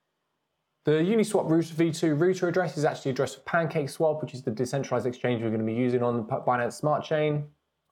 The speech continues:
And everything else looks good. So let's go and try and compile this.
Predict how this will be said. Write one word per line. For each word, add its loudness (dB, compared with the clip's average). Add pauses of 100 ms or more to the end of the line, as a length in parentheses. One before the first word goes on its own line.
(1400)
And 2
everything 2
else 2
looks 0
good. 0 (1400)
So 0
let's 0
go 4
and 0
try 2
and 0
compile 2
this. -2